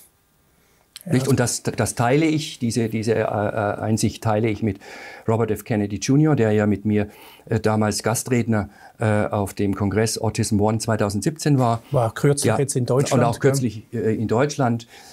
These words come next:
Speaker 2: Äh, äh, er ist ja einer der, ähm, ähm, Pioniere
Speaker 1: Ja.
Speaker 2: in Sachen Impfstoffforschung in den U S A
Speaker 1: Mhm.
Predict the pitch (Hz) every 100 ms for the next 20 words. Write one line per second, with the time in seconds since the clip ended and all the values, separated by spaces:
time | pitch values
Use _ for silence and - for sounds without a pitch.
0 | - 117 110 107 120 107 104 - 110 104
1 | 120 - 120 - 107 104 104 104 98 -
2 | - - _ - 101 85 - _ - 110
3 | 104 87 85 - - 131 113 117 165 143
4 | - 104 120 110 120 101 - _ _ 170
5 | 160 - - - 101 - - - 120 101
6 | 127 113 113 - 110 104 110 101 - 113
7 | 117 143 147 127 127